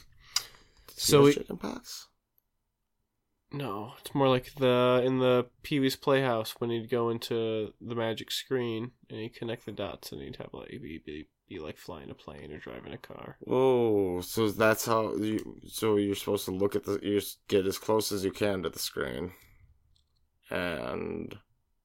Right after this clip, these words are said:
Speaker 1: What?
Speaker 2: Yeah.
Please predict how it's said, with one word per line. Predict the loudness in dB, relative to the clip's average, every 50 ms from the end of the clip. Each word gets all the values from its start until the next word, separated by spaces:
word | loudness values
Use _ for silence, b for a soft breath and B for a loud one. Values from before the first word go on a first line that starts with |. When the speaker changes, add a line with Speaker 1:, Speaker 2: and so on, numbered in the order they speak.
| _ _ _ _ _ _ _ _ _ _ _ _ _ _ _ _ _ _ _ _ _ _ _ _ _ _ _ _ _ _ _ _ _ _ _
Speaker 1:
What? | -16 -14 -14 -14 -12 -14 -16 -16 -18 -20 -20 -20 -20 -20 -20 -20 _ -20 -18 -12
Speaker 2:
Yeah. | -8 -4 -2 -2 -2 -2